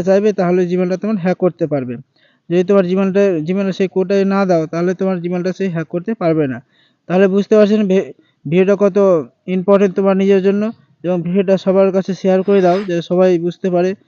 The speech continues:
এবং নিজের Gmail-টা হ্যাক করা থেকে বাঁচাতে পারে। আর ভিডিওটা দেখতে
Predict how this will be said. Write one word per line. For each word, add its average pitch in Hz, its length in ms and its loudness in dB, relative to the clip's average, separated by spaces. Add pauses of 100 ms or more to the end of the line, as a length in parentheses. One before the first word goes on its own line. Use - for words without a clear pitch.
(280)
এবং 160 160 -2 (120)
নিজের 180 240 2
Gmail-টা 175 380 0
হ্যাক 170 180 -4
করা 180 180 0
থেকে 185 200 0
বাঁচাতে 175 340 -2
পারে। 175 160 0 (920)
আর 160 140 0
ভিডিওটা 196 240 2
দেখতে 214 160 0